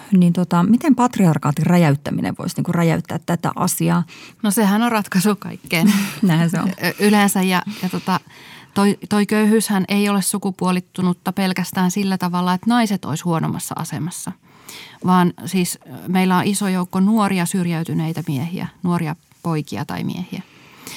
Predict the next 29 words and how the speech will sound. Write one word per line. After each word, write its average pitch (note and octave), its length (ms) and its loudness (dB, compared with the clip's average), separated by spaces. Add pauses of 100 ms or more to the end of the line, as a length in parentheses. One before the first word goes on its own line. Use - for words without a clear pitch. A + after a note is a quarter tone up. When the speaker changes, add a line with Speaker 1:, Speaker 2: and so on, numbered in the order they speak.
(320)
Speaker 2:
jotka F3 420 0
ei E3+ 200 0
syystä G3+ 320 0
tai E3+ 180 -2
toisesta D#3+ 520 -4
ole D#3+ 160 -2 (100)
päässyt D#3+ 440 0
tai D3+ 140 -2
pääse C#3+ 380 -2
tähän D#3 240 -4 (280)
niin D#3 140 -4
kuin E3+ 100 -2
yhteiskuntaan D3 640 -4
mukaan. D3 320 -8 (160)
Peruskoulun F#3+ 540 2
keskeyttäneistä D3 880 -4
valtaosa C#3+ 600 -4
on G#3 360 0 (200)
poikia F#2 480 -4 (120)
ja E3+ 100 2
niin C#3 220 0
edelleen. F3 340 -8 (400)
Että E3+ 280 0 (300)
kyllähän F3+ 260 4
se G3+ 80 0
patriarkaatin E3+ 840 0
niin E3 120 2
kuin E3+ 120 -2
räjäyttäminen E3 840 0